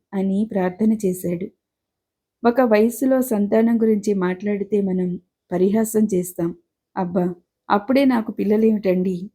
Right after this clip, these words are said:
అని. కానీ వివాహం అయిపోయిన కొంతకాలం తర్వాత ఇక పిల్లలు పుట్టలేదనుకోండి, ఎంతటి ఐశ్వర్యం ఉండనివ్వండి, పిల్లలు తొక్కని పక్క దానిని మించిన భారం ప్రపంచంలో మరొకటి ఉండదు.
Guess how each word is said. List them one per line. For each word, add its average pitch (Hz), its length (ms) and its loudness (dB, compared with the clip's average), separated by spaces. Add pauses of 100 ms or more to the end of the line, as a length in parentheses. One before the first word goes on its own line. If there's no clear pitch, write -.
(120)
అని. 175 260 -2 (440)
కానీ 190 380 2
వివాహం 226 520 0
అయిపోయిన 220 440 2
కొంతకాలం 196 640 -2
తర్వాత 190 640 -6 (500)
ఇక 269 240 4
పిల్లలు 240 280 4
పుట్టలేదనుకోండి, 202 1040 0 (440)
ఎంతటి 262 380 2
ఐశ్వర్యం 220 640 2
ఉండనివ్వండి, 185 680 -2 (520)
పిల్లలు 254 320 2
తొక్కని 226 380 -2
పక్క 196 500 -4 (180)
దానిని 214 400 2
మించిన 208 420 0
భారం 190 560 -2 (340)
ప్రపంచంలో 208 720 2
మరొకటి 196 460 -2
ఉండదు. 190 420 -2